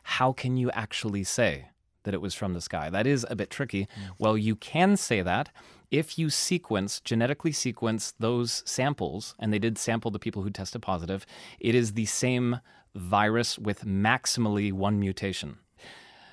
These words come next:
Speaker 1: The conclusion is pretty clear, and it's, it's astonishing. Um,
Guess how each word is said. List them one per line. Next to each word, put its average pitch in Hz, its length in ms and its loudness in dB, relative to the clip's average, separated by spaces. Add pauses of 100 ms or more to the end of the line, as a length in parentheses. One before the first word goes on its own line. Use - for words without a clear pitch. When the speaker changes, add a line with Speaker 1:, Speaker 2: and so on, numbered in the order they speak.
(520)
Speaker 1:
The 113 120 -2
conclusion 139 720 4 (120)
is 135 520 2 (100)
pretty 127 440 2 (120)
clear, 107 760 2
and 110 180 2
it's, - 460 -2
it's 107 180 0
astonishing. 101 800 0 (180)
Um, 101 320 0